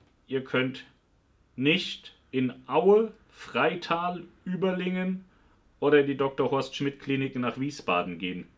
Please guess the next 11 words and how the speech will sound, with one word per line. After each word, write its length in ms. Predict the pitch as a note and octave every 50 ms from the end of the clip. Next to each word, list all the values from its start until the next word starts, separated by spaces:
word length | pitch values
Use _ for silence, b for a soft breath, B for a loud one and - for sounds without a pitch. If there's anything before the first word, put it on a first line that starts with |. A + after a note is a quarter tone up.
| _ -
Die 80 | A#2 A2
sind 240 | A#2+ A#2+ A2 - - - -
ausgeschlossen. 920 | B2 C3 C3+ C3 - - A2 - - - G#2+ G#2 G#2 G2+ - - F#2+ F2+ - - - - - - - - - - B B B B B B B B B B B B B B B - - - - -
Ja. 220 | - F#2+ - - - - - - - - - - - - -
Und 160 | A#2 A#2 A#2+
ihr 100 | B2+ A#2+
müsst 420 | B2+ C3 B2+ - - - - - - - -
zwingend 640 | - - - B2 D3+ E3 E3 C#3 G#2+ F#2+ - -
auf 220 | - G#2+ G2+ -
Maya 260 | A2+ A2 A#2 B2 B2 B2
Ida 480 | A#2+ C3 C#3+ D3+ D3+ D3+ D#3 E3 D#3+